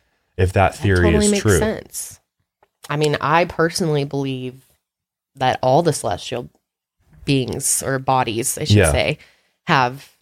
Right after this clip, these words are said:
Speaker 2: consciousness personally, because I
Speaker 1: Mm-hmm.
Speaker 2: believe in astrology, but
Speaker 1: Well, and if you believe in astrology, you believe they influence and, and impact you and
Speaker 2: Mm-hmm.
Speaker 1: have a huge effect on
Speaker 2: Carry
Speaker 1: you,
Speaker 2: an
Speaker 1: really.
Speaker 2: energy.
Speaker 1: They
Speaker 2: Yeah,
Speaker 1: do.
Speaker 2: really.
Speaker 1: They really do.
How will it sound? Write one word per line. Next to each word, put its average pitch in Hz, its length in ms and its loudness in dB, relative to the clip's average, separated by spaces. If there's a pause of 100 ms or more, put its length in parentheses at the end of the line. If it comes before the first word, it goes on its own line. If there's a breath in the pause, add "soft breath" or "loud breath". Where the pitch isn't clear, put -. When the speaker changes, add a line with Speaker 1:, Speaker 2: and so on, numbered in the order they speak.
(240)
Speaker 2:
consciousness - 760 -8
personally, 131 640 -6
because 107 280 2
I 131 60 4
Speaker 1:
Mm-hmm. 131 80 0
Speaker 2:
believe 131 240 -2
in 123 80 -6
astrology, 127 560 0
but 95 340 -4 (880)
Speaker 1:
Well, 135 180 6
and 110 100 4
if 104 120 2
you 101 80 4
believe 98 260 4
in 85 80 2
astrology, 101 500 2
you 87 80 2
believe 87 300 2
they 82 180 2
influence 90 680 0
and, 76 200 -4
and 82 240 -4
impact 92 640 -2
you 78 260 0
and 80 200 0
Speaker 2:
Mm-hmm. 71 80 -6
Speaker 1:
have 82 440 0 (680)
a 82 60 -2
huge 127 360 2
effect - 380 -2
on - 80 -4
Speaker 2:
Carry 160 220 0
Speaker 1:
you, 135 60 -2
Speaker 2:
an - 40 0
Speaker 1:
really. - 180 2
Speaker 2:
energy. 120 380 -8
Speaker 1:
They 82 80 0
Speaker 2:
Yeah, 80 80 0
Speaker 1:
do. 107 320 0
Speaker 2:
really. - 140 -20
Speaker 1:
They 87 100 -2
really 90 300 0
do. 69 160 -6